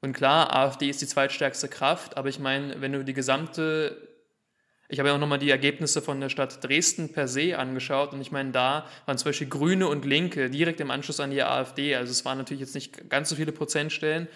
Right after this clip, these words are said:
aber trotzdem sieht man, dass da quasi die, der allgemeine Trend in der Jugendkultur immer noch aufrechterhalten wird. Die Wahlbeteiligung war extrem groß mit zweiundsiebzig Prozent oder sowas, also es ist eine,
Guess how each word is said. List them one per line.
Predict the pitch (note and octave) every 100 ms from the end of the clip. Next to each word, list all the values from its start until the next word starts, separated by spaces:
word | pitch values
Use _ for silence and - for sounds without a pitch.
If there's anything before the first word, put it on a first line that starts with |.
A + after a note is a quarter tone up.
| - - - _ -
aber | C#3
trotzdem | C#3+ D3 E3 C3+
sieht | C3+ C3
man, | D#3 D3
dass | C3+ -
da | C3 C3+
quasi | C#3 C#3+ C#3 C3+
die, | C3+
der | C3+ C3+ C3
allgemeine | C3 C#3+ C#3 C3+
Trend | C3 C#3+ C#3
in |
der | C3+
Jugendkultur | C3 D#3 D#3 C#3+ - C#3
immer | D3 D#3
noch | D3 C3+ - - - _ -
aufrechterhalten | C3+ D#3 D#3+ D#3+ D3+ D3+ D#3+ D3
wird. | D3+
Die | B2+
Wahlbeteiligung | C3 D#3+ - D#3 D3 C#3
war | C3
extrem | - - C#3+ C#3+
groß | B2+ C#3 F3+ C#3
mit | -
zweiundsiebzig | C#3 D3 C#3 - C#3
Prozent | - C3+ C#3+ F3
oder | - F3+
sowas, | F3 E3+ F3+ -
also | B2+
es | C3
ist | D3
eine, | C#3 C3